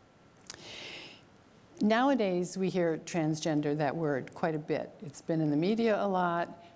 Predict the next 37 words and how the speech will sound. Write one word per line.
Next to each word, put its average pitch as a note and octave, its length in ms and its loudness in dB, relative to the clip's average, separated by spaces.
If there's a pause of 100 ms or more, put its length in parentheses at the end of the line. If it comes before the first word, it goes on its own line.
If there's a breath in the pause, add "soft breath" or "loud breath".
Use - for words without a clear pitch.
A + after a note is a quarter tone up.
We're E3 140 0
very E3 220 2
familiar D3+ 440 2
with D3 220 -4
it. - 300 -8 (500 loud breath)
Um, D#3 600 0 (720)
it F#3+ 140 2
was F#3 220 0
not F#3 300 2
that - 220 -2
familiar E3+ 440 0
a D3+ 60 0
word D3 260 2
to - 100 -4
me, D#3+ 540 2
especially D#3 680 0
in E3 120 4
my D3 180 4
early E3+ 340 2
years. D#3+ 600 0 (340 loud breath)
But F3 180 2
more G3 200 2
people A#3+ 320 0
have G#3+ 100 -2
stepped G3+ 380 -2
out F#3 140 4
of F3 100 0
the E3+ 60 -2
darkness D#3+ 600 -4
of E3+ 240 -4
their D#3 220 -2
feelings E3 720 -2
and D#3+ 240 -2
their D#3 420 -6 (200)
sadness E3 800 -4 (300 loud breath)
and E3+ 160 0
are, D#3 200 2